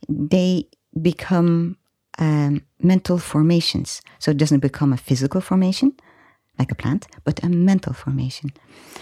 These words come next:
And you have positive mental formations and not so positive mental formations, and you have neutral mental formations. So I practice, what do I consume?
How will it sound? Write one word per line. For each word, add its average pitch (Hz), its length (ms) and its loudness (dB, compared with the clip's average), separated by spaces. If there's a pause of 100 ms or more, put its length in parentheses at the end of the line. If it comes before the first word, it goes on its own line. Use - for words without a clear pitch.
(340)
And 147 440 0 (500)
you 156 180 0
have 135 440 -2
positive 147 440 -4
mental 196 280 0
formations 196 600 -2
and 175 300 -4 (560)
not 285 220 2
so - 80 -2
positive - 480 -6
mental 110 260 -2
formations, 107 480 -4
and 151 120 2
you 135 80 2
have 170 100 0
neutral 190 300 0
mental 113 260 -4
formations. 127 560 -6 (600)
So - 160 -2
I 160 180 -2
practice, - 720 -6 (460)
what 160 220 -2
do 170 240 -4
I 143 240 -2
consume? 131 800 -4